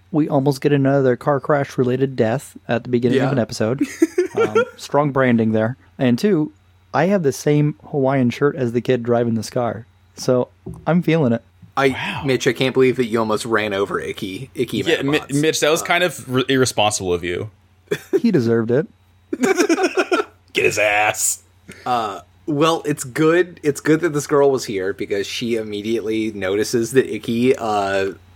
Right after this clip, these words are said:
Speaker 2: like, skimmed his elbow and
Speaker 3: <laughs>
Speaker 2: exclaims, "Your elbow," and gets to doing some first aid,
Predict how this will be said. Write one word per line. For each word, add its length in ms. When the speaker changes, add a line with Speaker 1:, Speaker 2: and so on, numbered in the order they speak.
Speaker 2:
like, 260
skimmed 640
his 180
elbow 680
and 240
Speaker 3:
<laughs> 20
Speaker 2:
exclaims, 720
"Your 280
elbow," 640
and 560
gets 260
to 80
doing 280
some 180
first 340
aid, 400